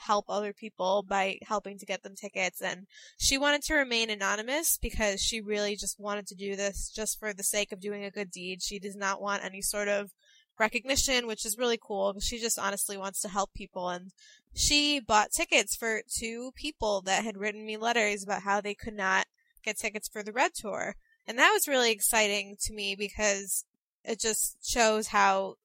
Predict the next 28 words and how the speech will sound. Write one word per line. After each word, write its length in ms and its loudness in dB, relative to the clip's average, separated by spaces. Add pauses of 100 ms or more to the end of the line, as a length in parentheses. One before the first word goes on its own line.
(380)
Swifties 500 -4
helping 280 -2
Swifties 600 -4
and 120 -10
the 60 -14
power 360 2
of 180 -2
that 380 2
can 180 -16
be 140 -10
so 260 0
amazing, 640 -4
and 240 -6 (400)
how 380 4
there's 260 2
so 100 0
many 200 -4
fans 480 0
who 100 -10
really 260 0
want 200 0
to 60 -8
help 260 0
other 260 -2
fans 420 -6
get 200 -4
to 80 -8
have 380 2